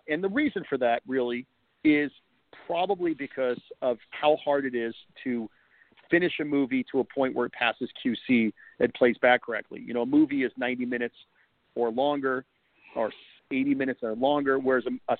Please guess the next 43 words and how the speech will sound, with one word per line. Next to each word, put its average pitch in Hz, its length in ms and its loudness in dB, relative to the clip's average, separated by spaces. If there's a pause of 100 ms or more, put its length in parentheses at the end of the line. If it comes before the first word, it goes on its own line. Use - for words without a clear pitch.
song 156 300 4
is 120 180 0
only 127 200 0
a 110 40 0
couple - 280 -4
minutes. 139 340 0
It's 120 120 -8
only 120 260 -2
audio, 127 380 4
so 120 120 -2
it's 107 180 -8
easy 147 280 0
for - 100 -4
those 120 260 4
companies 120 380 -2 (400)
to - 60 0
do 131 180 6
a 113 60 6
quick - 240 0 (140)
check, 123 260 -2
reference 117 460 -8
of 110 100 -12
the 110 120 -20
song 120 340 -4
to 113 60 -10
make 120 220 -6
sure 120 120 -10
that 113 120 -10
the - 140 -14
song 117 280 -2 (440)
is, 107 300 0
uh, 107 420 6 (180)
uh, 113 380 0
uh, 113 180 0
plays 135 220 2
back 123 240 2
properly. 113 560 -8 (400)
So 135 80 0
you 127 160 0
have 127 100 0 (220)
a 131 60 -2
lot 135 280 2
less 131 200 0